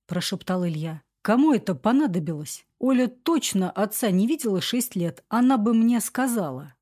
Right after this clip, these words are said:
А её мама или сплетница-соседка, про которую ты рассказывал?» Илья похолодел. «Что с ним не так? Почему он огульно обвинил во всём отца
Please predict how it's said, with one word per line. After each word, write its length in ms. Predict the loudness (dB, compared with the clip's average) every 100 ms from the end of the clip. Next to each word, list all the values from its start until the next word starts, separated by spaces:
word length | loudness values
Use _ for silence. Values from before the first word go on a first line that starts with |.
| _ _
А 140 | -2 0
её 380 | 2 0 0 -2
мама 560 | 0 0 2 0 -4 _ _ -2
или 320 | 2 2 0
сплетница-соседка, 1400 | -2 -2 -2 0 -2 -4 -8 -6 -6 -4 -4 -4 -4 -6
про 240 | -4 -6
которую 520 | -4 -4 -2 -2 -2
ты 180 | -2 -2
рассказывал?» 840 | -2 -4 -4 -4 -2 -4 -6 -10 _ _ _ _
Илья 560 | -6 -4 -2 -2 0 -2
похолодел. 1120 | -4 -6 -6 -4 -2 -2 -2 -6 -8 -10 -14 -18 _ _
«Что 480 | -14 -14 -4 0 2
с 140 | 2
ним 280 | 2 4 4
не 120 | 4
так? 480 | 2 -2 -6 -6 -16 _ _
Почему 480 | -2 2 4 4 4
он 160 | 4
огульно 760 | 2 0 0 2 2 2 -2 -4
обвинил 520 | -4 0 2 4 4
во 140 | 0
всём 300 | -2 -2 -2 -2
отца 540 | -6 -6 -6 -4 -4